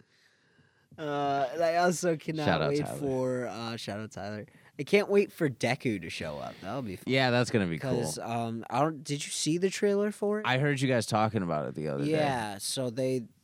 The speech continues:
Speaker 1: there's, like, a punch animation he does, and it, like, knocked out, like, the whole, I don't know if you've been to the castle, but it knocked out, like, five floors of the castle.
Speaker 2: Yeah.
Speaker 1: So it looks like it's gonna be like the Kamehameha.
Speaker 2: Yeah,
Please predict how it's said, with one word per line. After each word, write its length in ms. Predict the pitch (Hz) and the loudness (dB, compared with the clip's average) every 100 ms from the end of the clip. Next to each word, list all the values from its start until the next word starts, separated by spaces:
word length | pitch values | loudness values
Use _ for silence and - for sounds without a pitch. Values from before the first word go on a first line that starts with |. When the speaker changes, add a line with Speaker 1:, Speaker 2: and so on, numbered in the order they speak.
| - | -4
Speaker 1:
there's, 280 | 131 135 139 | 0 0 0
like, 140 | 127 | 0
a 120 | 180 - _ _ - | -2 -6 _ _ -14
punch 520 | - - 180 220 - 104 | -12 0 4 4 4 0
animation 640 | 131 123 113 113 - 113 | 0 0 0 0 -2 -4
he 80 | 104 | -4
does, 320 | 107 107 110 - | -2 -4 -4 -6
and 100 | 123 | -6
it, 60 | 113 | -4
like, 240 | 113 104 | -4 -2
knocked 680 | 117 135 156 135 139 - 160 | -2 0 0 0 -2 -2 4
out, 340 | 147 170 - | 6 6 2
like, 180 | 113 110 _ - | -4 -8 _ -4
the 160 | 131 104 | -2 0
whole, 340 | 131 131 127 | 2 2 4
I 120 | 143 | 6
don't 120 | 151 147 | 4 4
know 100 | 143 | 2
if 140 | - | 0
you've 100 | 120 | 0
been 180 | 139 135 | 2 2
to 100 | 107 | -2
the 80 | 110 | -4
castle, 500 | 127 131 151 117 92 | 2 2 2 -2 -4
but 140 | 98 | -4
it 100 | 107 | -2
knocked 280 | 117 147 - | -2 -2 2
out, 200 | 139 139 | 2 2
like, 160 | 107 - | -8 -10
five 380 | - 123 120 | -6 -4 -4
floors 380 | - 127 120 110 | -8 -8 -8 -10
of 60 | - | -14
the 60 | |
castle. 440 | - 113 123 - 104 | -12 -10 -10 -4 0
Speaker 2:
Yeah. 220 | 92 67 - - _ - | 2 2 -2 -18 _ -10
Speaker 1:
So 240 | - 123 | -4 -2
it 40 | 117 | 0
looks 400 | 123 170 - 156 | 2 2 2 2
like 200 | 131 117 | 2 0
it's 140 | 113 | -2
gonna 200 | 147 131 | 0 2
be 160 | 117 127 | 2 2
like 200 | 120 - | 0 -2
the 80 | |
Kamehameha. 1120 | 107 113 113 107 104 101 92 95 127 123 - - _ - | -6 -4 -2 -2 -2 -6 -6 -2 -2 -2 -4 -12 _ -2
Speaker 2:
Yeah, 440 | 104 101 90 82 | 2 4 4 2